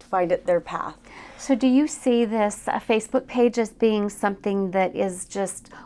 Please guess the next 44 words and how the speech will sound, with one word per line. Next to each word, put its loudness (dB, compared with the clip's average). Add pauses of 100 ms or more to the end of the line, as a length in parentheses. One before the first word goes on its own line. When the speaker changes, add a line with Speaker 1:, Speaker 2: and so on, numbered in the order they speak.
Speaker 2:
local, 4
like -2
East -2
Idaho? 0
Is 0
that -2
kind -4
of -6
what -4
your -6
vision 0
was 2
Speaker 1:
Yeah. -12 (220)
Speaker 2:
to -4
serve? -2 (160)
Uh-huh. -6 (140)
Speaker 1:
Absolutely. 6
Yeah, 10
at 8
this 4
point, 6
absolutely. 4
I 8
mean, 2
if -2
it 2
grew 4
to 2
something 6
bigger, 6
you 2
know, 8
that's 6
always 4 (300)
exciting 6
and 4
fun, 2
and 2
we -2
certainly -2
would 0
welcome 4
that. 4
But, 6